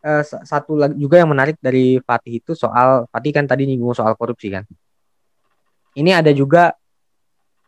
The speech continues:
ahli yang mengungkapkan bahwa sebenarnya itu yang, yang, yang mengerikan buat investor itu bukan korupsi perizinan, tapi, eh, korupsi kebijakan.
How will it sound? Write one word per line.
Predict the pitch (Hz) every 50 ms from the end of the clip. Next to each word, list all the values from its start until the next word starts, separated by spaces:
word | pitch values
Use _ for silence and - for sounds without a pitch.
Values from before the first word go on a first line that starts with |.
| _ _
ahli | - 131 135 131 127 131 131 127 123 117 110 104 104 113 135 - _ _ _ _ _ _ _ _ _ _ _ _ -
yang | 120 120 123 123
mengungkapkan | 120 120 120 123 123 120 117 113 113 110 - - 156 147 135
bahwa | 117 104 104 104 107 107 104 104 107 - _ _ _ _ _ _ _ _ _ _ _ _ _ _ _
sebenarnya | - 135 135 131 127 127 123 131 135 123
itu | 123 123 _ - 196
yang, | 190 165 147 127 123 127 117 107
yang, | 127 123 117 117 113 _ _ -
yang | 127 123 123 120 120 - _ _ _
mengerikan | - 127 123 123 123 123 123 120 117 _ - 123 120 117 117
buat | 117 113 -
investor | 107 120 - 120 113 - - 120 110 104
itu | 104 - - 165 165 165 _ _ _ _ _ _ _ _ _ _ _
bukan | - 139 139 135 - 180 185 175 165 156
korupsi | 156 147 143 143 139 - - 175
perizinan, | 160 - 127 123 113 117 117 117 120 117 107 104 98 101 _ _ _ _ _ _ _ _ _ _ _ - - - _ _ _ _ _ _ _ _ -
tapi, | 110 - _ - 151 160 160 156 - - _ _ _ _ _ _
eh, | - 120 117 117
korupsi | 113 _ - 123 117 113 117 - 151 -
kebijakan. | - 117 110 104 98 104 95 92 - 95 92 92